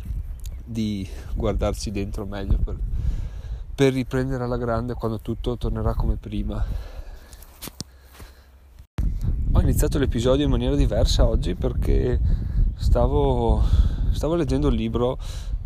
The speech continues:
Le sette regole per il successo e, e niente, mi sono imbattuto in questa frase che mi ha fatto,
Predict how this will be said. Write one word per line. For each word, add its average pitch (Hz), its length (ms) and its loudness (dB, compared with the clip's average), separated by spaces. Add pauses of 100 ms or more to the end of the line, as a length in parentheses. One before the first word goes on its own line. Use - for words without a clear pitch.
(140)
Le - 80 -4
sette - 400 -2
regole 110 440 0
per 107 180 -4
il 107 100 -4
successo - 840 -4 (680)
e, 117 640 0
e 208 120 -4
niente, 202 240 2
mi - 80 2
sono 165 160 4
imbattuto 147 320 0
in 143 80 0
questa 139 240 2
frase 139 880 6 (800)
che 135 220 4
mi 131 120 0
ha 135 120 2
fatto, 117 920 2